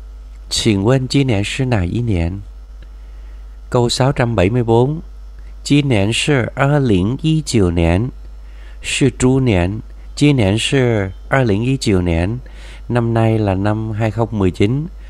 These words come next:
Shi zhu nian là năm con heo hay là năm hợi gì đó. Câu sáu trăm bảy mươi lăm.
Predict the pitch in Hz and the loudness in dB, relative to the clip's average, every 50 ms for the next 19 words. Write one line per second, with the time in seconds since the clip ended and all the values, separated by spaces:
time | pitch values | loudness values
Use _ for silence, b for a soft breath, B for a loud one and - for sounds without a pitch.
0 | B B B - - - - - 156 143 123 - - 139 139 143 139 131 101 87 | B B B -6 -4 -2 0 2 2 2 2 2 2 2 4 4 4 2 2 2
1 | 87 101 123 123 113 98 90 90 92 101 104 110 110 - 107 110 107 104 113 117 | 2 0 -2 -2 -2 -2 -2 -2 -4 -4 -4 -4 -4 -4 -4 -4 -2 -2 0 0
2 | 117 113 113 110 107 107 95 90 92 101 107 110 107 92 95 85 80 78 80 87 | 2 0 0 -2 -2 -4 -4 -4 -4 -4 -6 -6 -6 -4 -2 0 2 2 2 2
3 | 101 101 98 90 87 - 120 135 - - b b b b b b b b b b | 0 0 -2 -2 -2 -2 -4 -4 -6 -12 b b b b b b b b b b
4 | b b b b b b b b b - - - - - - - - - - - | b b b b b b b b b -18 -18 -16 -16 -16 -16 -16 -16 -16 -16 -16
5 | - - - - - - - - - - - - - - - b b b b b | -16 -16 -18 -18 -18 -18 -16 -16 -16 -16 -16 -16 -16 -16 -16 b b b b b
6 | b b b b b b b b b b b - - - - 123 120 120 117 117 | b b b b b b b b b b b -16 -8 0 2 4 4 4 2 2
7 | - - 123 123 143 - 127 117 117 107 95 90 98 117 127 113 110 117 117 113 | 0 2 2 2 4 4 2 0 2 4 4 4 4 4 2 4 4 2 2 2
8 | 113 110 107 | 0 -4 -6